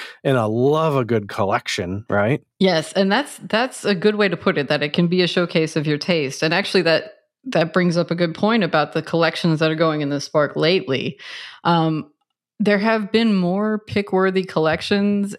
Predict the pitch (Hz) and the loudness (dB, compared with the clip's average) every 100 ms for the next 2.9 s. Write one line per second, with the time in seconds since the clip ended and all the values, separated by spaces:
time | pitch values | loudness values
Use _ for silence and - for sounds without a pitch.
0 | - 160 175 175 175 156 175 165 170 165 | -2 0 2 2 2 0 -2 0 0 2
1 | 160 160 147 147 151 - 233 247 254 - | 0 -2 0 0 0 0 2 0 0 -2
2 | 208 170 165 170 170 160 147 151 147 | 0 -2 0 0 2 2 2 0 -2